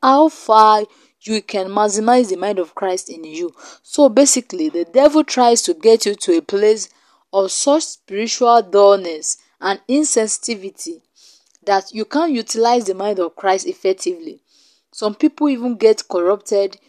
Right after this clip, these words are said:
to the point that their faith level is so low, and sometimes they even backslide. One thing I feel you need to watch out for is what? Bad friends. Bible says, as in,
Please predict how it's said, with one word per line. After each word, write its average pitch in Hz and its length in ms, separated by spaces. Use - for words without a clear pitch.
to - 100
the 196 120
point 269 420
that 180 320
their 180 240
faith 277 300
level 220 440
is 190 160
so 269 200
low, 220 340
and 180 200
sometimes 269 640
they 220 160
even 254 220
backslide. 180 680
One 277 280
thing 240 340
I 175 200
feel 247 400
you 196 160
need 202 340
to - 180
watch 202 400
out 190 280
for 160 340
is 220 260
what? 220 440
Bad 214 280
friends. - 680
Bible 277 300
says, 247 400
as 196 200
in, 180 300